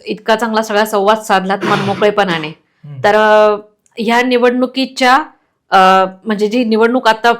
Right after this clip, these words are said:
Speaker 1: येतेय
Speaker 2: हम्म.
Speaker 1: तीन दिवसात, तर मतदारांना काय आवाहन कराल?
Speaker 2: मतदारांना हेच आवाहन करणार की तुम्ही आज या ठिकाणी कोणत्याही दहशत दडपशाहीच्या आणि कोणत्याही धर्माच्या संदर्भात तुम्ही हे नका करू. जो व्यक्ती समोरचा उमेदवार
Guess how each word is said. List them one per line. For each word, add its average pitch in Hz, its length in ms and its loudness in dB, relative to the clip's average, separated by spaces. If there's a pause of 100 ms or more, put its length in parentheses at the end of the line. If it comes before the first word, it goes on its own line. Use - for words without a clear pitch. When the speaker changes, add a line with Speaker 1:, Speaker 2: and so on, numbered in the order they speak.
(140)
Speaker 1:
येतेय 208 460 0 (360)
Speaker 2:
हम्म. 131 180 -14 (120)
Speaker 1:
तीन 202 180 -2
दिवसात, 185 300 0 (280)
तर 202 140 0
मतदारांना 233 600 0
काय 233 240 2
आवाहन 180 380 0
कराल? 170 220 -10 (420)
Speaker 2:
मतदारांना 202 540 -4
हेच 196 280 -6
आवाहन 165 320 0
करणार 151 340 -6 (440)
की 208 100 -10
तुम्ही 190 360 -6
आज 180 280 -4
या 175 100 2
ठिकाणी 160 480 -6
कोणत्याही 165 520 -4
दहशत 135 380 -6
दडपशाहीच्या 156 1000 -4 (380)
आणि 160 160 -8
कोणत्याही 170 420 -8
धर्माच्या 180 640 0
संदर्भात 185 460 -4 (100)
तुम्ही 196 240 -4
हे 170 120 0
नका 185 240 -4
करू. 120 240 -10 (680)
जो 160 140 -6
व्यक्ती 170 460 -8
समोरचा 170 440 -4
उमेदवार 156 540 -2